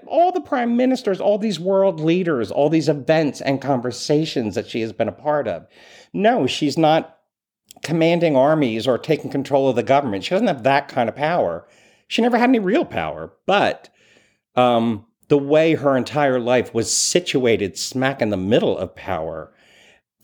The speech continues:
where she herself was the least likely person to be in that position. Like, she has made it clear in the past, and other people have made it clear about her,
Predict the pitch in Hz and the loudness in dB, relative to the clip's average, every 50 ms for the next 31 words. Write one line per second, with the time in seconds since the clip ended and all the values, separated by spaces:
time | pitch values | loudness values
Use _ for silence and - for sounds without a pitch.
0 | _ _ _ - 98 101 117 127 123 117 113 - - - - 156 165 170 160 123 | _ _ _ -16 -4 2 4 4 4 4 2 0 -2 -2 0 0 0 0 0 0
1 | 143 135 131 - - 156 156 143 117 - - 117 113 110 107 98 87 - 120 117 | -2 -2 -2 0 0 2 2 2 0 -2 0 0 2 2 2 0 0 0 0 0
2 | 117 117 120 123 131 147 160 156 - - - - - 107 113 123 131 135 139 135 | 2 0 2 2 2 2 2 0 -4 -6 -10 -10 -12 -8 -6 -4 0 0 0 -2
3 | - - 117 104 - _ - - - 160 160 160 - 127 113 101 - 101 - 127 | -2 -4 -6 -6 -6 _ -18 -6 -2 -2 -2 0 0 -2 -2 -2 -4 -4 -2 0
4 | 117 113 107 107 101 98 - - 104 87 110 139 131 - 139 123 123 117 113 - | 0 0 0 0 -2 -4 -4 -6 -8 -2 -2 -2 -2 -2 -4 -2 0 0 0 -2
5 | - - - - - _ - - - - 160 139 160 147 131 139 139 143 165 165 | -4 -18 -20 -20 -20 _ -12 -6 -2 0 2 2 2 2 2 2 2 4 4 2
6 | 156 - - - - 160 156 156 147 135 127 123 - 135 151 160 160 120 107 104 | 0 -2 -4 0 0 2 2 4 2 2 0 0 0 2 2 4 4 4 2 2
7 | 107 - - - - - 123 113 110 123 135 135 - 131 127 104 117 120 110 110 | -2 -4 -10 -12 -6 -2 0 2 2 2 2 0 0 0 -2 -2 0 0 0 0
8 | 107 117 117 113 110 107 - - 123 113 107 95 87 110 113 113 101 98 101 101 | 0 0 0 0 0 0 -2 -2 -2 0 0 0 0 2 2 2 0 0 -2 -4
9 | 101 101 | -4 -6